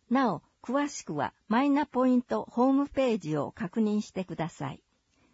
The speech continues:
詳しくはこちらから、キューアールコードが添えてあります。問い合わせ、市民課移動届出マイナンバー担当、電話、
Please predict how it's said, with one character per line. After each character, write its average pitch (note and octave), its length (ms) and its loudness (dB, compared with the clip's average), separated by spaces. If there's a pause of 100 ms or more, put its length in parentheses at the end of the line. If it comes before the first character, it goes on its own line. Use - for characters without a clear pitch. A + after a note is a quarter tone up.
(220)
詳 C#4 240 0
し - 160 -12
く F3+ 100 -6
は C#3+ 180 -2
こ - 140 -10
ち F#3 160 -6
ら F#3 140 -2
か D3 160 -8
ら、 C#3+ 160 -10 (480)
キ C4 220 -2
ュ C#4+ 60 0
ー D4 160 4
ア C#4 40 4
ー - 20 2
ル C#4 120 -4
コ C4 200 2
ー G3+ 60 0
ド D3+ 100 -2
が D3 140 -4
添 F#3 240 -2
え F#3+ 40 -2
て - 140 -6
あ D#3 100 -2
り D3 140 -4
ま C#3+ 140 -6
す。 - 260 -20 (640)
問 C4 240 2
い C4 60 4
合 B3+ 80 4
わ A#3+ 120 0
せ、 G3 300 -4 (340)
市 - 200 2
民 C#4+ 260 4
課 A#3 240 -2 (140)
移 G#3 100 -2
動 C#4 260 4
届 A3+ 540 0
出 G3 220 -2 (180)
マ A#3 200 4
イ C4+ 100 4
ナ C4+ 160 2
ン B3 100 4
バ B3 200 2
ー - 40 -18
担 A3 260 0
当、 C#3+ 420 -4 (380)
電 G3+ 280 2
話、 F#3 200 -2